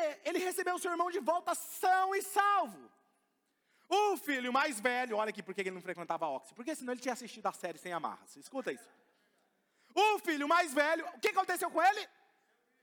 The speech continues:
Encheu-se de ira. Quem lembra do Hulk? Lembra do caso do seu pastor? Encheu-se de ira. Ele tava possesso.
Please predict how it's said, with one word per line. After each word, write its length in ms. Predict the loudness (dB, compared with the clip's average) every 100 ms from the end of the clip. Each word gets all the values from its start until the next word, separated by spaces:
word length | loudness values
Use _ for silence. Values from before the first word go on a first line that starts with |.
| _
Encheu-se 1200 | -2 0 -2 0 6 8 6 4 -2 -2 0 -4 -10 _ _ _ _
de 200 | _ -6
ira. 580 | -2 0 0 0 0 -2
Quem 160 | -6 -6
lembra 260 | -4 -4
do 100 | -2
Hulk? 420 | -2 -2 -4 -10 -20 _ _ _ _ _ _ _ _ _ _
Lembra 260 | -4 -2 -2
do 80 | 2
caso 240 | 0 0
do 80 | -4
seu 120 | -2
pastor? 440 | 0 0 2 0 0 _ _ _ -8 -6 -6 -10 -14 -18 -20 _ -20 -20 -20 _ _ _ _ _ _ _
Encheu-se 680 | -2 -2 -2 0 0 -2 -4
de 100 | -2
ira. 160 | -2
Ele 40 | -2
tava 180 | -2 -2
possesso. 720 | -4 -2 0 0 0 -8 -16